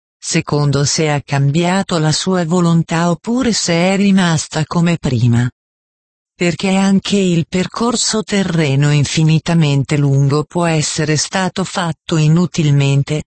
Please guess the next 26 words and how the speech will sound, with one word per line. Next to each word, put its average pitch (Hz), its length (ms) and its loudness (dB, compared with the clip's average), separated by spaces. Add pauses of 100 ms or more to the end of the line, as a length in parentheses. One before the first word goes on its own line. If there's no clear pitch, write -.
(260)
se - 200 -4
la 160 180 2
volontà 170 600 0
dell'essenziale 143 1160 0
non 156 180 2
si - 160 -2
vuole 156 320 0
piegare 170 640 0
a 147 80 0
Dio, 135 460 0 (380)
ma 170 120 2
si 180 200 -2
rivolge 156 540 0
al 143 140 0
suo 160 240 -2
avversario. 147 920 0 (760)
Allora 220 480 2
il 143 240 0
percorso 180 800 -2
terreno 156 720 0
non 170 200 4
ha 180 100 2
riportato 170 840 -2
all'essere 143 800 0
nessuna 160 560 2
liberazione. 151 1080 0